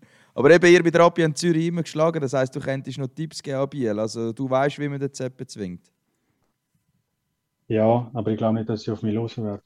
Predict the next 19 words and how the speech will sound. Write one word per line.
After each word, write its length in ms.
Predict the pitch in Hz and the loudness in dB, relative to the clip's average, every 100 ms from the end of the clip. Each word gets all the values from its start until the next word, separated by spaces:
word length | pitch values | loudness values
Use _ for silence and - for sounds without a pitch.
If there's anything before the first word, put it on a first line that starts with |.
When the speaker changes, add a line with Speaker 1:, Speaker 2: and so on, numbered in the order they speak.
| _ | _
Speaker 2:
<laughs> 1200 | 160 170 151 180 170 170 - - 214 160 151 147 | -2 0 4 8 8 10 10 10 10 8 8 4
Ich 40 | 135 | 4
glaube, 360 | 135 135 135 | 4 6 6
die 120 | 135 143 | 6 6
haben 140 | 139 | 6
auch 200 | 143 143 | 6 4
genug, 380 | 143 143 139 - | 2 2 0 -2
äh, 220 | 135 131 | -4 0
Videoanalyse 720 | 139 139 143 139 139 135 131 - | 2 4 4 4 4 4 2 -2
gemacht. 300 | 127 170 175 | 0 2 2
Die 60 | 123 | 2
wissen, 260 | 139 - 113 | 0 0 0
glaub 160 | 120 | 0
ich, 60 | 110 | 0
schon, 140 | 127 | 0
wie 60 | 123 | 0
das 180 | 117 - | -2 -8
geht. 180 | 113 110 - - | -10 -10 -12 -2
<laughs> 160 | - - | -2 -2